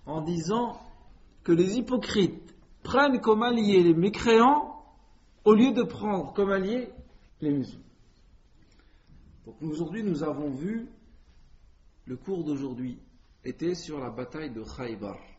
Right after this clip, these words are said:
Nous avons vu, awalan, premièrement, nous avons vu les causes de cette bataille et l'attitude des hypocrites durant cette bataille. Deuxièmement, nous avons vu là que l'armée musulmane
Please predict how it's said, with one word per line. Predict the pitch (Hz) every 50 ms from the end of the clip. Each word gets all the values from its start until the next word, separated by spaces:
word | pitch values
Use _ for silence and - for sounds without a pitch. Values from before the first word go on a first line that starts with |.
| _ -
Nous | - 127 120 123
avons | 143 131 127 127 123
vu, | 120 120 120 -
awalan, | 147 160 156 143 135 123 127 143 165 165 170 170 -
premièrement, | - - 143 135 135 127 123 123 143 160
nous | 151 135 110
avons | 117 117 123
vu | 131 151
les | 147 131 120
causes | 117 - - 160 156 151 135 117 110
de | 113
cette | 110 - 120 113 107
bataille | 104 113 110 - - 143 156 160 143 - -
et | 127
l'attitude | 131 135 139 139 - - - - - -
des | 117 123 120 113 135
hypocrites | - - 120 - - - 139 131 - _ - _ - _ _ _ _ _ _ _ _ _
durant | 104 120 131 110 120
cette | 117 - - 107 -
bataille. | 101 101 104 - - - - _ _ _ _ _ _ _ _ _ _ _ -
Deuxièmement, | 131 185 226 208 185 202 190 175 170 180 196 214 214 - - - - _ _ _ _ _ _ _ _
nous | - 131 139
avons | 170 175 190 185
vu | 170 160 170 165
là | 165 170 165
que | - - 156
l'armée | 160 185 185 175 175 160
musulmane | 156 170 185 170 156 160 147 151 156 170 190 208 202 180